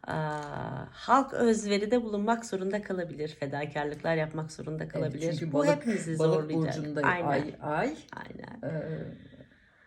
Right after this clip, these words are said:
Speaker 1: Ve bu, yani, hepimizi zorlayacak. Ee, tabii o ay Uranüs'e de gidiyor, gördüğün gibi. Sürpriz şeyler de gelişebilir ilerleyen dönemde ama,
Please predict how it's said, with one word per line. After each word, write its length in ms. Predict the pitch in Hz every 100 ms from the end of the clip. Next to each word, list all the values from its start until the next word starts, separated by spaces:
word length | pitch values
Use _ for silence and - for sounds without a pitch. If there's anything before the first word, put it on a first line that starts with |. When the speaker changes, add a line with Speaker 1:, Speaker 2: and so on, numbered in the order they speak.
| _ _
Speaker 1:
Ve 300 | 220 240 233
bu, 300 | 233 277 - -
yani, 380 | 123 254 262 247
hepimizi 640 | 262 247 214 - 277 262
zorlayacak. 800 | 254 254 240 220 170 175 208 - - - - - -
Ee, 800 | 175 170 165 160 160 156 156 156 - _ - - - - _
tabii 320 | - 143 185 -
o 300 | - 190 185 _ _ _ -
ay 380 | - 165 160 - - -
Uranüs'e 500 | 160 160 160 - 175
de 80 | 151
gidiyor, 640 | 135 127 131 139 - 247 - _ _ -
gördüğün 440 | 147 139 143 139
gibi. 440 | 139 131 175 220 240 - _ - - - -
Sürpriz 420 | - 160 175 -
şeyler 340 | 170 170 196
de 60 | 185
gelişebilir 500 | 170 165 175 170 175
ilerleyen 520 | 156 156 147 147 151
dönemde 440 | 151 156 165 196 277
ama, 440 | 320 247 226 320